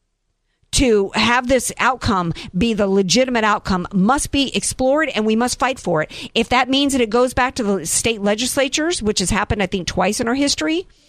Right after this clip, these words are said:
then we need to be prepared to do that. If it ends up being the twelfth Amendment, we need to be prepared to do that. We also, um, as, as Republicans and as conservatives,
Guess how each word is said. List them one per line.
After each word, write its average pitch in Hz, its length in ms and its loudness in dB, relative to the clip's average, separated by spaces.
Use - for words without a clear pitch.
then 285 120 2
we 320 100 2
need 311 160 2
to - 60 0
be 339 120 2
prepared 349 360 2
to 320 80 2
do 359 180 2
that. - 220 0
If 254 140 2
it 240 100 2
ends 254 180 2
up 254 100 0
being 254 160 0
the 185 60 0
twelfth 214 340 0
Amendment, 302 440 0
we 226 200 2
need 294 160 2
to 294 40 2
be 277 140 2
prepared 254 400 0
to 233 80 0
do 247 140 0
that. 117 220 -2
We 254 220 2
also, 247 520 2
um, 208 380 2
as, 220 340 0
as 202 360 0
Republicans 240 720 -2
and 202 100 0
as 190 120 0
conservatives, 214 640 0